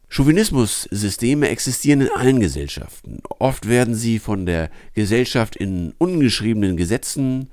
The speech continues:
durch Erziehung tradiert. So kommt es vor, dass sogar unterdrückte Gruppen an die Rechtmäßigkeit ihrer eigenen Unterdrückung glauben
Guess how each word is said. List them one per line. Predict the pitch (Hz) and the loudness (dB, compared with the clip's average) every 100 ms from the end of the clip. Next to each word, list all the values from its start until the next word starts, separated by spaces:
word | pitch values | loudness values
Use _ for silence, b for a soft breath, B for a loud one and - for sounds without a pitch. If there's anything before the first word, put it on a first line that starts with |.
| b b b - | b b b -8
durch | 95 - | -8 -8
Erziehung | 90 - - 151 139 127 | -8 -6 -2 2 2 0
tradiert. | 110 98 87 - - - - - - - - | -2 -2 -4 -6 -10 -18 -20 -20 -20 -20 -8
So | 98 | -2
kommt | 95 101 | 0 0
es | 92 | -2
vor, | - 131 151 147 | 0 4 6 6
dass | 110 | 4
sogar | 101 101 98 80 | 0 0 0 0
unterdrückte | 92 92 110 120 98 90 78 - | -2 -2 -2 0 2 2 0 -2
Gruppen | 104 127 - 143 160 | 0 0 0 -4 -4
an | - 92 | -6 -4
die | 90 | -2
Rechtmäßigkeit | 85 143 202 - 101 98 - 85 - 92 85 - | -2 -2 -4 -4 -2 -2 -2 -10 -8 -6 -6 -8
ihrer | 165 180 151 76 | -6 -4 -2 -2
eigenen | 101 131 127 120 | -2 -2 -2 -4
Unterdrückung | - 104 92 117 95 78 | -2 -2 -2 -4 -6 -6
glauben | 73 107 143 151 | -4 -4 -4 -4